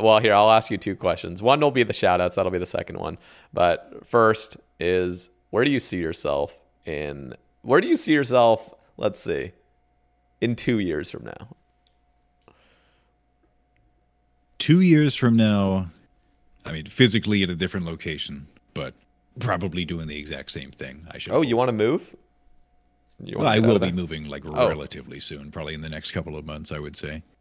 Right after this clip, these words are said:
Speaker 1: To where?
Speaker 2: 'Cause where I am was never intended to be, like, a, like, a permanent thing, at least, at least as far as the house. Like, I might
Speaker 1: Mm.
Speaker 2: be in a similar area, but I'm not sure.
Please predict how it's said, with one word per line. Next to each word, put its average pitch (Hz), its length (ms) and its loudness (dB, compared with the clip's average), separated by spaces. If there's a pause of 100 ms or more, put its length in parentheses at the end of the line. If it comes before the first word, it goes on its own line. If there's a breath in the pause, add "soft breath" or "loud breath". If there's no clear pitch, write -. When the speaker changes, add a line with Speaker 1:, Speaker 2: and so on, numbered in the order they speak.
(160)
Speaker 1:
To 113 100 -2
where? 107 360 -2 (160)
Speaker 2:
'Cause 101 160 0
where 117 200 6
I 104 80 6
am 104 220 6
was 90 160 -2
never 82 240 -4
intended 80 360 -8
to 76 80 -10
be, 73 120 -8
like, 69 180 -12
a, 69 140 -10
like, 71 160 -12
a 69 80 -10
permanent 71 420 -12
thing, 73 160 -18
at 80 80 -14
least, 95 300 -6
at 95 240 -6
least 123 340 0
as 98 100 -6
far 92 180 -4
as 78 100 -12
the 73 120 -14
house. - 360 -12
Like, 76 140 -12
I 87 80 -6
might 90 160 -4
Speaker 1:
Mm. - 20 -10
Speaker 2:
be 82 80 -8
in 76 80 -8
a 76 60 -14
similar 69 340 -6
area, 69 420 -14
but 69 100 -16
I'm 73 60 -18
not 73 160 -18
sure. 76 300 -14